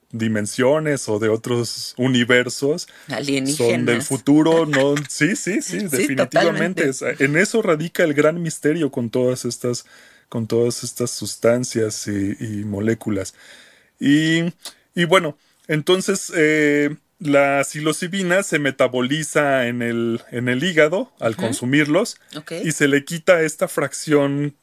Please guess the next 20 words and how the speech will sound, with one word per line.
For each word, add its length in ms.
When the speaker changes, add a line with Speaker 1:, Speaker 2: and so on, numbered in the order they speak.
Speaker 1:
que, 520
que 520
tiene 280
de 140
fósforo. 720
Speaker 2:
Ujú. 300
Speaker 1:
Eh, 480
entonces 420
ocurre 340
un, 400
una, 460
un 120
proceso 400
que 60
se 80
llama 240
desfosforilización, 1300
desfos-, 600
desfosforilización 1300
Speaker 2:
Ujú. 180